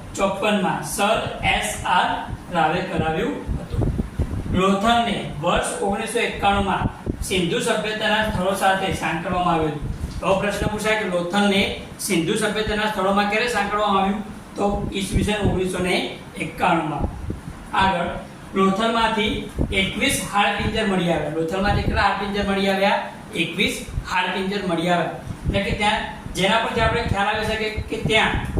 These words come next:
દફન વિધિ અને અગ્નિ સંસ્કાર એમ બંને અંતિમ ક્રિયા થઈ શકે. અંતિમ ક્રિયા બંને પ્રકારની હોય, દફન વિધિ અને અગ્નિ સંસ્કાર. તો આપણે એવું કહી શકીએ કે ત્યાં આગળ બંને પ્રકારની વિધિ જોવા મળતી હશે.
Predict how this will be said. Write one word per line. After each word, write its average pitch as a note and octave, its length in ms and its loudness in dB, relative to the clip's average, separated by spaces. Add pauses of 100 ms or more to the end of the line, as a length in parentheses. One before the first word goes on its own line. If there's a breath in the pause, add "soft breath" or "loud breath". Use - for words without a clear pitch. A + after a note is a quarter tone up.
દફન G3 440 4
વિધિ A#3 440 0
અને G#3 300 2
અગ્નિ G3 320 0
સંસ્કાર G3+ 440 0
એમ F#3+ 280 0
બંને F#3+ 520 0
અંતિમ F3+ 320 0
ક્રિયા E3+ 320 -2 (340)
થઈ E3+ 140 -2
શકે. D#3+ 200 -2
અંતિમ G#3 440 -4
ક્રિયા G#3 180 2
બંને G3 240 2
પ્રકારની F3+ 460 2
હોય, D3 160 -4 (420)
દફન E3 360 2
વિધિ G3+ 440 0 (280)
અને F#3+ 400 0 (140)
અગ્નિ G3 300 2
સંસ્કાર. - 420 -2
તો - 140 -6
આપણે E3+ 220 0
એવું F#3 140 0
કહી G3+ 120 0
શકીએ G3 220 -2
કે - 260 -4
ત્યાં D#3+ 160 0
આગળ F#3 200 2 (400)
બંને E3+ 260 2
પ્રકારની F3+ 420 0
વિધિ D#3+ 260 0
જોવા D#3 540 0 (280)
મળતી E3 440 0
હશે. - 100 -2